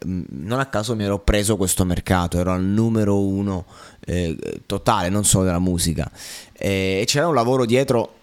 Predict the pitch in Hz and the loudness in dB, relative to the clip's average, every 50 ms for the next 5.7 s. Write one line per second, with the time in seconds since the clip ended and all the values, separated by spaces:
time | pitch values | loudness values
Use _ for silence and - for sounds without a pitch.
0 | _ _ _ - 110 113 117 113 - - 165 170 160 139 120 113 110 110 107 104 | _ _ _ 2 2 4 4 2 2 4 4 4 4 4 2 2 2 2 2 2
1 | 104 104 104 101 98 95 95 85 73 60 50 50 50 50 50 50 50 50 50 52 | 2 2 0 0 0 -2 -2 -4 -6 -8 -10 -12 -14 -14 -12 -12 -10 -10 -10 -10
2 | 53 55 67 80 85 85 87 95 101 101 110 107 - - 110 107 104 104 - - | -8 -8 -8 -6 -4 -4 -2 -2 -2 -2 -2 -4 -2 -2 -2 -2 -2 0 -2 0
3 | - 117 110 104 104 104 101 101 98 95 95 95 95 90 95 95 95 95 92 92 | 0 0 0 0 0 0 -2 -2 0 0 0 0 0 0 0 0 0 0 0 0
4 | 90 90 90 90 90 95 101 95 101 101 95 92 90 82 92 90 95 98 - - | 0 0 0 0 -2 -2 -2 -2 0 0 0 0 0 0 0 0 0 0 0 0
5 | 104 101 95 - 101 98 101 95 - 107 101 95 90 85 | 0 0 2 2 2 2 2 2 4 4 4 2 0 -2